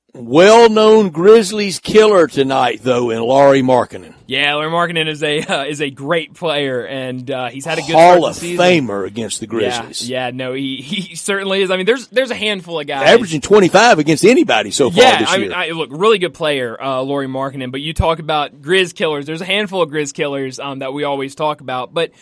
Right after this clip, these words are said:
Speaker 2: no, he's a really good player, and they've got really good players on this Jazz team. Um, and so, uh, you're gonna need, um, to play your best basketball. I think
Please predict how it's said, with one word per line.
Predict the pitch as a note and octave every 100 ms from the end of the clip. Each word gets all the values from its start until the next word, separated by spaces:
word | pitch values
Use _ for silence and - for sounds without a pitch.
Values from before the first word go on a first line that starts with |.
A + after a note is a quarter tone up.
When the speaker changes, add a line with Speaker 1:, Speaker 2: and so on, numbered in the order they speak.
| _ -
Speaker 2:
no, | C#4+
he's | D#3 A#3 A#3+
a |
really | B3+ A#3+
good | A#3
player, | B3 D#4
and | D#4+
they've |
got | C#4+ D#4
really | C#4+ C#4+
good | C#4
players | C#4 C#4 C#4
on | A#3 G3
this | F#3
Jazz | E3+ E3+ E3 -
team. | F3 E3+ D#3 _ _ _
Um, | F3 F3 E3 E3
and | E3+ E3+
so, | F#3+ F3+ F3 E3+
uh, |
you're | E3 F3
gonna | E3+ G#3
need, | G3 F3+ F3 D#3+ - _ _ -
um, | D#3 D3+
to | -
play | - F3
your | D#3
best | E3 -
basketball. | E3 G#3 - D#3+
I |
think | - G3+ F3+ -